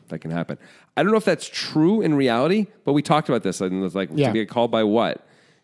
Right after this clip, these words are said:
Speaker 1: And, I mean, is ace jack really gonna play it this way?
Speaker 2: Tough to, tough to put him
Speaker 1: Ace
Speaker 2: on that.
Speaker 1: king, ace queen with a big diamond, maybe he's gonna check call, but, like, they also are gonna bet the flop a lot,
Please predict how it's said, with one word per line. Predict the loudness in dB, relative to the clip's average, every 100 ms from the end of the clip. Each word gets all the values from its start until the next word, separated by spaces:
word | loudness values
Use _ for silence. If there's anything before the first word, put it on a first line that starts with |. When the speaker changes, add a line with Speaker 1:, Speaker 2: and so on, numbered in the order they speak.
| _ -8
Speaker 1:
And, | -4 -2 -4 -6 -10 _ _ _ _ _ -8
I | -2
mean, | 0 0 -2 -4
is | -2
ace | -2 0
jack | -2 0
really | -2 -2
gonna | -2
play | -4 -4
it | -4
this | -6 -4
way? | -2 -2 -4 _ _
Speaker 2:
Tough | -4 -2
to, | -2 -2 -2 -4
tough | -4 -4
to |
put | -2 2
him |
Speaker 1:
Ace | 2 2
Speaker 2:
on |
that. | 2
Speaker 1:
king, | 2
ace | 2 2
queen | 2 2
with | 2
a | 2
big | 0 2
diamond, | 2 4 2 2
maybe | 2 2
he's | 0
gonna | 0
check | 0 -2 -2
call, | 0 2
but, | 2 -2
like, | -4 -6 _ _ _ _ _ _ _ _ _ _ _ _
they | 0 2
also | 2 2 0 0
are | 0
gonna | 0
bet | -2 -4
the |
flop | -4 -4 -4
a |
lot, | -6 -6 -10